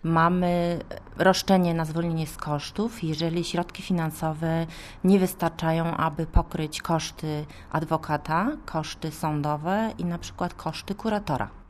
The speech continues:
Wniosek składa mandant sam w sądzie. Jest to formularz dwustronny, tam niewiele jest do wypełnienia. I, e, dostaje ten dokument dwustronny i z tym oryginałem idzie do adwokata swojego wyboru.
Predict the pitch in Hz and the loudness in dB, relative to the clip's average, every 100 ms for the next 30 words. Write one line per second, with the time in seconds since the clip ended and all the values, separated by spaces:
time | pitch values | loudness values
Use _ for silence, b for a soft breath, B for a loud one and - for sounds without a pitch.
0 | - 160 151 135 - 143 196 - - B | -8 -4 -2 -4 -6 -2 -2 -2 -12 B
1 | B - - - 196 175 165 147 131 - | B -20 -14 2 4 6 4 0 -2 -8
2 | - 160 160 156 151 170 247 - 185 156 | -4 0 2 2 0 2 2 2 -2 -2
3 | 156 - - 160 143 135 147 156 247 269 | -4 -8 -2 0 2 -2 -2 -2 -2 0
4 | 196 202 196 190 190 196 180 160 156 180 | -2 -2 -4 0 2 4 2 0 -4 -2
5 | 220 - - 151 147 143 160 220 302 285 | -2 -4 -2 0 0 -2 -2 -2 -4 -8
6 | - - 262 233 196 185 175 165 156 160 | -14 -2 2 4 4 4 2 -2 -4 -6
7 | 160 160 147 143 160 269 B B B B | -4 -4 -4 -2 -2 -2 B B B B
8 | B B - - 190 185 180 180 170 165 | B B -20 -8 -2 0 2 2 0 -2
9 | 185 - 247 220 185 165 165 156 156 214 | -2 4 4 4 0 -2 -2 -2 0 0
10 | 403 427 - - 202 208 202 - 165 165 | -2 -8 -16 -8 -2 -2 -4 -6 -4 -2
11 | 175 262 196 - - 294 - 214 - 180 | 0 0 -2 -6 -2 0 2 0 0 -2
12 | 170 156 185 247 - 233 262 247 214 180 | 0 0 -2 -4 -4 -6 -4 -2 -2 -2
13 | - 165 185 196 196 - 160 165 156 165 | -4 -10 -10 -8 -10 -8 -6 -6 -4 -4
14 | 147 127 117 | -4 -4 -6